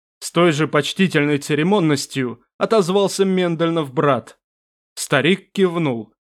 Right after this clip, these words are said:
«Я, Раунет, глава городского совета Тараджи, представитель жителей города».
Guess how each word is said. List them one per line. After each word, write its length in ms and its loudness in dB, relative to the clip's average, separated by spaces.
«Я, 600 0
Раунет, 760 0
глава 400 2
городского 600 0
совета 520 0
Тараджи, 880 0
представитель 800 0
жителей 480 -2
города». 760 -2